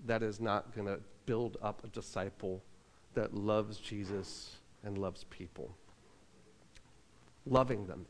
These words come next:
is, building them up. Your friends. How many of us are like, "Yeah, that friend's gotten difficult.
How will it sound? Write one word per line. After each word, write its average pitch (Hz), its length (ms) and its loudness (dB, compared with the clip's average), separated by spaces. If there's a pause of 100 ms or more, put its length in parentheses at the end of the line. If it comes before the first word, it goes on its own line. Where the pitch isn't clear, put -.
(160)
is, - 160 -16 (100)
building 131 380 4
them 113 240 4
up. 98 320 0 (1400)
Your 170 120 12
friends. - 760 8 (880)
How 107 200 -2
many 135 240 12
of 160 120 12
us 190 220 10
are 180 80 8
like, 160 440 12 (680)
"Yeah, 165 540 12
that 190 240 12
friend's 196 320 10
gotten 190 360 12
difficult. 170 800 12